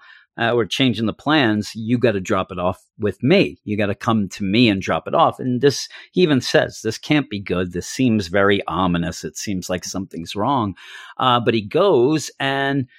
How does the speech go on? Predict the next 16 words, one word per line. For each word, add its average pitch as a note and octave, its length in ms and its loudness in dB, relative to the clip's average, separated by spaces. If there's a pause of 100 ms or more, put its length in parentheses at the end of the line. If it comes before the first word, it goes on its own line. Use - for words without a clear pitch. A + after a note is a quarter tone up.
(160)
there A2 120 2
you B2 60 2
see E3 240 0
Green D3 380 -4
Goblin. C3 800 0 (380)
And C#3+ 320 0
I D3+ 120 4
don't F#3+ 200 2
like D#3 280 -2
this C3 160 0
Green A#2+ 260 2
Goblin A2 420 2
anyway. G2+ 600 0
And C3 200 2
it's C3+ 220 0
not F#3+ 280 2